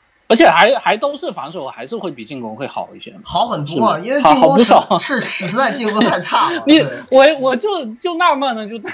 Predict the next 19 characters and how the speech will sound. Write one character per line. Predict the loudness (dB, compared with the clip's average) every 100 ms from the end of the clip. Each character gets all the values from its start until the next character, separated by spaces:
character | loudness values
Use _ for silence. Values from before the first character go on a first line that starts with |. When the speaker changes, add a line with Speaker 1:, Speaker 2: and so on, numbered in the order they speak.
| -14
Speaker 1:
这 | -10 -8
个， | -6
你 | -8
怎 | -8
么 | -4
一 | -2
个 | -2
球 | -4 -2
队 | -2
可 | -4
以 | -8 -10
同 | -18 -20
时 | -4
找 | -2
到 | 0
三 | 0 -2 -2
个 | -4
这 | -4
种？ | -12